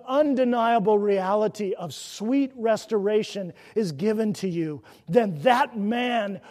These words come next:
will be a fisher of men. Because that is what everybody wants.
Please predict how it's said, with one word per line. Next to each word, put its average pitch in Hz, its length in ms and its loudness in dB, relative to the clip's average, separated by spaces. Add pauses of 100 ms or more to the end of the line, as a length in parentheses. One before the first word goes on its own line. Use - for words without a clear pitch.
will 226 300 0
be 196 180 -6
a 156 80 -8
fisher 180 460 -12
of 131 100 -16
men. 131 320 -16 (1600)
Because 202 300 -4
that 233 220 4
is 208 120 0
what 208 160 0
everybody 160 460 -8
wants. 120 560 -20